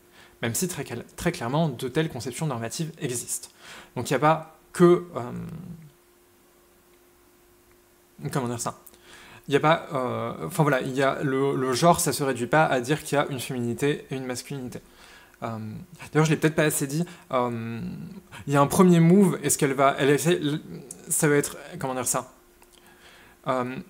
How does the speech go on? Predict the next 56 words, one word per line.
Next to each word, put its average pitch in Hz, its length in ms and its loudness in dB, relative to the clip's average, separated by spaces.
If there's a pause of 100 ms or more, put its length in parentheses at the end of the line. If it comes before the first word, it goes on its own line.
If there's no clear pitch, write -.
(140)
en 139 80 6
vrai, 180 140 6
elle 185 60 6
est 147 40 4
en 139 80 2
train 151 140 2
de 156 40 4
répondre 156 440 2
à - 100 2
plein 165 160 4
de 175 60 6
personnes 156 400 -2
différentes. 131 540 -6
Elle 135 160 -2
parle 135 260 -2 (220)
à 151 80 4
la 147 120 4
fois, 151 300 2
enfin, 135 180 -2
elle 120 80 -4
parle 139 220 2
à 127 100 0
la 123 100 0
fois 135 260 2
à 127 40 2
nous 143 280 0
en 120 100 -2
tant 131 220 -6
que, 127 200 -8
euh, 120 320 0
en, 139 460 -8
en 127 100 -4
tant 135 180 -6
que 131 260 -4
queer 139 480 -4
ou 135 120 -8
en 117 120 -2
tant 123 200 -6
que, 131 140 -10
voilà, 117 500 -2
euh, 123 480 -6
personnes 127 440 -6
qui 117 180 -12
ont, 117 240 -8
enfin, 117 240 -8
voilà, 120 260 -2
que 135 160 -6
féministes, 127 720 -6
que 131 160 -2
gens 123 160 -4
qui - 140 -8
ont 120 100 -4
déjà 117 300 -4
interrogé 123 440 -4
le 110 60 -8
genre. 147 260 0